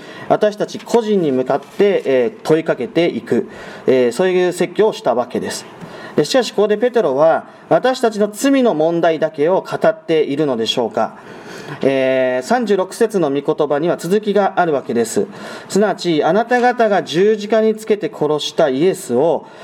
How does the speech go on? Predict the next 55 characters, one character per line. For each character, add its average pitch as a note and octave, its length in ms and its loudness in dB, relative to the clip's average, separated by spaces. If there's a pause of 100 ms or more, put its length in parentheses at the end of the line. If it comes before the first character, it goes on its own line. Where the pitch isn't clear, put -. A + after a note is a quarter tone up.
(140)
神 B3+ 360 2
は D3+ 160 0
主 - 260 -2
と G#3 160 2
し、 D#3 380 0 (160)
ま D3 160 0
た F3+ 100 2
メ C#3+ 240 0
シ A#3+ 300 0
ア F#3+ 100 2
と G3+ 240 0
な B2+ 220 0
さ G#3+ 140 2
っ G#3+ 80 -2 (140)
た E3+ 120 0
の D3 240 0
だ G#3+ 160 2
と、 B2 280 -2 (120)
ま C3+ 100 0
あ、 - 20 -6
こ D#3 140 -2
の D#3 80 0
よ C#3+ 140 2
う C3 40 -2
に A2 140 -2
続 B2 320 -2
い A#2 100 -2
て F#3+ 200 2
語 D#3+ 180 -6 (160)
ら B2+ 120 2
れ A2+ 120 -2
て E3+ 160 0
い C#3 60 2
ま A#2 120 0
す。 G#2 220 -6 (520)
で、 E3 140 4
こ D#3+ 120 -2
れ G#3 80 4
は G#3+ 40 4
一 G3+ 60 0
体 G3+ 160 0
ど B3+ 140 -2
う D4 80 0
い A#3+ 100 4
う - 20 -4
意 D#3 60 -4
味 C#3+ 140 -2
か - 320 0
と G#2+ 100 0
い G#2 80 -2
う G2+ 60 -4
と、 D#3 300 2 (380)
こ F3 100 2
れ F#3+ 100 4
が A3 300 2